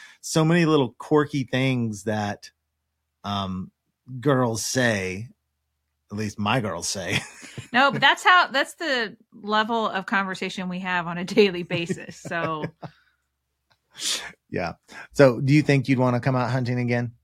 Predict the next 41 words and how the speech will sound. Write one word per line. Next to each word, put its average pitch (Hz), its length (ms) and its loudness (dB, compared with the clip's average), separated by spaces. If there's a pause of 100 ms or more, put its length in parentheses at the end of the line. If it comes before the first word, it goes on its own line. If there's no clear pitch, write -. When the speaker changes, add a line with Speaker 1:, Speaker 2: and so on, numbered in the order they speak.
(400)
Speaker 2:
Yeah. 359 180 -2 (880)
Speaker 1:
I 117 120 -2
know 107 220 0
that 101 160 -2
I 110 160 0
really, 95 380 -2
really, 90 480 -4 (180)
um, 87 400 -8 (840)
loved 123 360 2
having 101 320 2
you 98 140 -2
out 90 260 -6
there. 87 380 -6
Speaker 2:
Yeah, 214 240 0
and 214 100 -2
I 214 60 0
appreciate 220 500 -4
you 196 100 -8
taking 196 320 -8
me 190 120 -6
out 180 200 -4
when 175 300 -8 (400)
it's - 200 -12
not 185 240 -4
too 240 200 -4
hot 233 280 4
and 220 80 -6
not 214 200 0
too 240 180 -8
cold. 196 760 -2 (320)
There's 175 320 -8
no 220 180 -2
bugs. 208 720 2 (300)
It, - 160 -12 (180)
the 190 80 -8
sun 202 320 -2
wasn't 220 240 -2
even 233 180 -2
in 240 100 0
my 247 180 4
eyes. 190 760 2